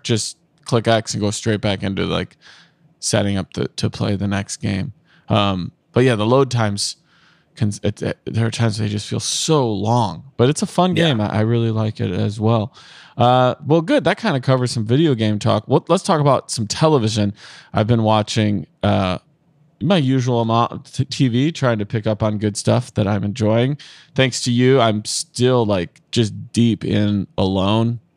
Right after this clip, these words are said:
Speaker 1: I, I love
Speaker 2: Yes.
Speaker 1: that show, dude. I can pick it up at any point in an episode. I could stop at any point in an episode and come back. I find myself, like, really wanting them to get back to people who are in it. I think I'm still in s-, season three on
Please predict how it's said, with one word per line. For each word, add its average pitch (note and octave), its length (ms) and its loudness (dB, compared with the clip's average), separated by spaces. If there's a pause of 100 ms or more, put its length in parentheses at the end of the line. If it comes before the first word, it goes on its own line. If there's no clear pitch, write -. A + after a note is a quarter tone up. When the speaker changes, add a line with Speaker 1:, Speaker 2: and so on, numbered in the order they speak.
(220)
Speaker 1:
I, G2+ 260 0
I G#2+ 260 0
love B2 160 2
Speaker 2:
Yes. B2 40 -2
Speaker 1:
that C3+ 160 2
show, C#3+ 180 2
dude. A#2+ 160 2
I A#2+ 80 2
can A#2 160 -6
pick C3 200 0
it B2 80 2
up C3 260 2 (460)
at A#2 160 2
any C#3 240 4
point C3+ 300 2
in A#2+ 60 0
an B2+ 60 4
episode. C3+ 340 2
I F2+ 80 0
could - 160 -8
stop B2 400 0
at C3 60 2
any C3 160 2
point B2 300 0
in B2 80 0
an - 0 -
episode B2 380 -2
and A2 80 -4
come G#2 200 -2
back. A2 440 0 (380)
I A2 100 0
find A2+ 200 4
myself, A2+ 380 0
like, F#2 300 -2 (800)
really B2+ 360 4
wanting B2 460 2
them A#2+ 180 2
to A2 80 0
get G#2+ 180 -2
back A2 360 -2
to A2+ 180 0
people - 440 0
who G#2 140 2
are G#2 100 2
in A2+ 120 4
it. A2+ 140 2
I G#2+ 80 2
think - 220 -4
I'm G#2 180 0
still A#2 340 0
in A2+ 100 0
s-, - 340 -6
season A2 460 -2 (100)
three A#2+ 600 0 (160)
on G#2+ 640 0